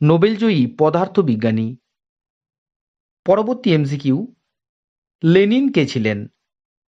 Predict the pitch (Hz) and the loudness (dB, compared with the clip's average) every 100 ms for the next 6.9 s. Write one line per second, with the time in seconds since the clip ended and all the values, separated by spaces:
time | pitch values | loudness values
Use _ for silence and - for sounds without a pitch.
0 | _ _ _ _ _ _ _ _ _ _ | _ _ _ _ _ _ _ _ _ _
1 | - 175 170 123 107 - _ _ _ _ | -8 -6 0 -2 -2 -12 _ _ _ _
2 | _ 151 165 190 220 220 226 226 220 220 | _ 0 0 2 0 0 2 2 2 0
3 | 175 135 117 - _ _ 135 151 233 - | 0 0 -2 -4 _ _ 0 2 2 -2
4 | 165 175 190 208 170 127 110 _ _ _ | -4 -4 0 0 0 -4 -6 _ _ _
5 | _ - 185 190 185 190 214 214 233 233 | _ 0 0 2 -2 0 0 2 0 -4
6 | - - 147 143 139 170 165 113 107 | -16 -2 -2 -2 -2 -2 0 -2 -4